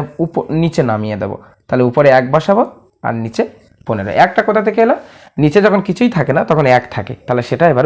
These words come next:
উপরে পাঠিয়ে দিলাম, তাহলে উপরে এক আর নিচে পনেরো বসিয়ে দিলাম। এবার পনেরো দিয়ে পঞ্চাশ কাটে, তিন পাঁচ পনেরো, আর পাঁচ দশে পঞ্চাশ, তাহলে উপরে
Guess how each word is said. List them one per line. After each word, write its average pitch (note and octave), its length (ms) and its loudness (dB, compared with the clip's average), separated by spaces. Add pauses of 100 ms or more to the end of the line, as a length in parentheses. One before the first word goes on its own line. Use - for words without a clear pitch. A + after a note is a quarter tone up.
(100)
উপরে D3 260 2
পাঠিয়ে A#2 260 0
দিলাম, C3+ 160 -2 (220)
তাহলে B2 220 0
উপরে B2+ 200 0 (140)
এক A3+ 140 2
আর C3 140 0
নিচে A#2 200 0 (440)
পনেরো A#2+ 320 -2
বসিয়ে F#2 260 -8
দিলাম। F#2+ 160 -10 (1200)
এবার G#3+ 240 6 (100)
পনেরো G#3 260 4 (100)
দিয়ে G#3 120 6 (100)
পঞ্চাশ F#3+ 340 4
কাটে, F#3+ 220 4 (280)
তিন G3+ 200 2
পাঁচ G#3 220 4
পনেরো, G3+ 320 4
আর D#3 80 0 (100)
পাঁচ E3 200 4 (180)
দশে D3+ 260 2 (140)
পঞ্চাশ, B2 380 0 (120)
তাহলে C3 260 2
উপরে D3+ 220 2